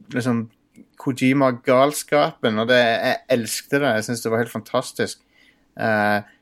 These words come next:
s-, liksom, finalen på spillet er en halvannen time lang <laughs> cutscene og sånn. Og det er ikke kødd engang. Det, jeg tok, jeg, liksom, jeg så på klokka, det er halvannen time. Ehm, <coughs> og jeg synes den, jeg synes den fireren rundet av storyen så bra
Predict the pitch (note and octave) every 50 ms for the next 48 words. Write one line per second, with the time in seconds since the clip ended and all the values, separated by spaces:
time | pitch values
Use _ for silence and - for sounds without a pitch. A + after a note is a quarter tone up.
0 | _ - - - - - C3+ C3 C3 B2 - - D3 C3 B2+ A#2+ A#2+ A#2+ B2+ C3+
1 | B2 C#3+ - - C#3 C3 C3+ C3 B2 A#2+ A#2 - - B2+ B2 A#2+ A#2+ A2+ A2 G#2+
2 | A2+ B2+ B2+ - - A2+ A2 A2+ A#2+ A#2 A2 A2 A#2 A#2 - - - - - -
3 | - - - - D#3+ C#3 B2+ - D3+ D3 A#2+ A#2+ C#3 C#3 D#3+ B2 A2 - _ -
4 | - - - - - E2+ D#3 B2 - - - - C3 D3 C#3+ C#3+ - - - -
5 | C3+ C#3 D3+ F3 E3 C#3+ B2 B2 C3 C#3+ B2 C3+ - D#3+ D3 C#3+ A#2 C#3 C#3 _
6 | _ _ - D3+ C3+ B2+ C#3 B2 B2 B2 - - C3 C3 - B2 - B2+ A2 -
7 | - B2+ C3 B2+ C3 C3 C#3 C3+ A#2+ A2+ A2+ A#2+ A#2+ B2+ A#2 A2+ A#2+ B2+ _ _
8 | _ - - - - - _ _ _ _ _ _ _ - B2 B2+ B2+ B2 A#2+ A#2
9 | A#2 A2+ A2 G#2+ A2 A2+ - - - - - - A#3+ - - - - - A3 -
10 | - B2+ A#2+ A#2 A#2+ B2 C3+ C3+ B2 - C3+ C3 C3 - B2+ B2 - D#3+ C#3 -
11 | - D3+ D3+ D3+ - - B2+ - - E3 E3 E3 E3+ E3 D#3+ D3 C3 B2+ C3+ B2+
12 | A#2+ C3 C#3 C#3 B2 B2+ C3+ D3+ D3+ D3 C3 - - - - - - C3+ C3 D3+
13 | D3+ C3+ A#2+ - - - C#3 C3 C#3 C3+ B2+ B2 B2